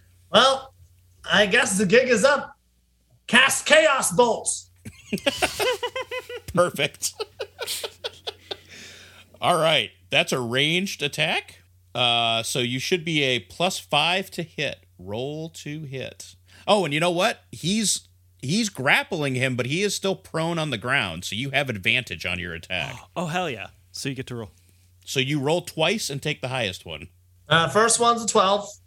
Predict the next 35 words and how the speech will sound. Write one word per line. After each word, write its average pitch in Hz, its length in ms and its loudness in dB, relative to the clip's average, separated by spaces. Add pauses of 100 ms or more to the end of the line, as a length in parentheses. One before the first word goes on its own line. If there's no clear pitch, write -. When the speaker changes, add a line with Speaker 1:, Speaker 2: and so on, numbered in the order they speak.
(1040)
Speaker 2:
Uh, 165 240 4
wait, 151 220 4
you 127 100 -2
rolled 139 300 0
a 196 40 -4
twelve? 233 500 -2 (400)
Speaker 1:
Yeah. 160 400 4
Oh, 208 260 6
so 185 140 -2
twelve 208 400 4
plus, 202 360 2
uh, 180 260 2
what, 170 140 0
I 156 80 2
have 175 160 -2
to 180 60 0
add 175 140 2
my 165 100 -2
charisma? 190 500 0 (260)
Speaker 2:
Uh, 147 360 4 (120)
this 147 260 -2
would 208 100 2
be 185 120 2
an 170 60 2
attack, 139 460 2
so - 100 -4
you 120 140 0
add 127 260 2
your 120 460 0
attack 123 400 0
bonus, 101 320 -4
which - 140 -10
is 92 80 -10
plus - 300 -8
five. - 560 -8